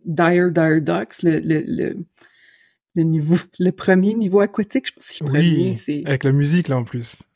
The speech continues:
Speaker 1: Voilà, c'est ça, avec la musique. C'est, mais c'est, c'est, ah, c'est probablement à cause de la musique que j'aime ce niveau-là, parce que sinon, c-, quand j'y repense, je, je, je suis morte très souvent noyée, <laughs> ou par les maudits, euh, les, les trucs qui viennent te manger, là.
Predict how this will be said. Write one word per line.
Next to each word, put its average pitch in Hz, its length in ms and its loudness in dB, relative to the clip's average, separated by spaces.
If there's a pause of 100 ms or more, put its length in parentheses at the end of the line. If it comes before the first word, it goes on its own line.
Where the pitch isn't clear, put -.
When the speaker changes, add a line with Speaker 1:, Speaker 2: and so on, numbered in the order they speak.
Speaker 1:
Voilà, 131 260 0
c'est 175 120 -6
ça, 202 140 4
avec 147 200 2
la 156 100 4
musique. 151 340 -2
C'est, - 120 0
mais 180 100 2
c'est, - 380 -2 (120)
c'est, - 360 2
ah, - 180 0
c'est - 320 -8
probablement 247 580 2
à 170 140 0
cause 185 300 0
de 160 60 0
la 147 60 2
musique 151 300 -4
que 156 120 -6
j'aime 156 200 0
ce 170 140 0
niveau-là, 160 380 2
parce 165 200 -2
que - 80 2
sinon, 202 320 -4 (340)
c-, - 220 -10
quand 208 160 -2
j'y 180 100 2
repense, 190 640 0
je, 175 240 -4
je, - 320 -12
je 202 200 -2
suis - 260 0
morte 180 340 2
très 214 200 -2
souvent 190 500 0 (100)
noyée, 185 500 2 (360)
<laughs> - 340 -20
ou 165 100 0
par - 200 2 (100)
les 196 160 4
maudits, 170 520 2
euh, 165 160 2 (720)
les, 160 260 4
les 160 120 4
trucs - 260 -6
qui - 80 -18
viennent 165 160 0
te 175 100 2
manger, 160 460 2
là. 269 100 2